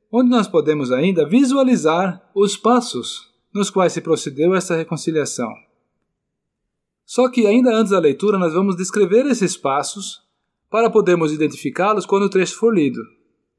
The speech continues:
Deu para entender? Então, nós vamos primeiro citar esses passos para depois identificá-los na leitura do texto bíblico.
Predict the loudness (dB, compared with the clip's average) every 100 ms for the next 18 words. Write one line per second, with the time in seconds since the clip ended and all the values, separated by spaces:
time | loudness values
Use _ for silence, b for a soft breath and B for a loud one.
0 | -8 -4 -2 -2 -2 0 0 -6 _ _
1 | _ _ _ _ _ _ _ _ _ _
2 | 2 2 4 0 0 0 0 0 0 2
3 | 2 2 -2 -6 -2 0 0 -2 -4 -2
4 | 0 0 -2 -8 -12 -18 _ _ -4 0
5 | 0 0 2 2 2 -2 -2 -4 -2 -4
6 | 0 -2 -2 -2 -2 0 0 2 2 0
7 | -2 -2 -2 -2 -4 -14